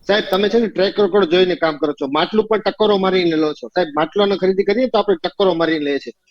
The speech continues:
સાહેબ, એ ટક્કરો છે ને એ દસ વર્ષનો ટક્કરો છે.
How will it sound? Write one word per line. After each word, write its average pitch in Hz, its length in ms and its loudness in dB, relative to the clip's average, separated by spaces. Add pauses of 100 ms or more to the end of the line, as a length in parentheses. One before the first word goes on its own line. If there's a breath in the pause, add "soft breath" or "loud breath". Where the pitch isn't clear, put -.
(120)
સાહેબ, 190 180 0
એ 190 60 4
ટક્કરો 208 400 0
છે 226 120 2
ને 185 140 0 (260)
એ 170 60 -2
દસ 175 260 0
વર્ષનો 180 320 0
ટક્કરો 143 420 0
છે. - 140 -16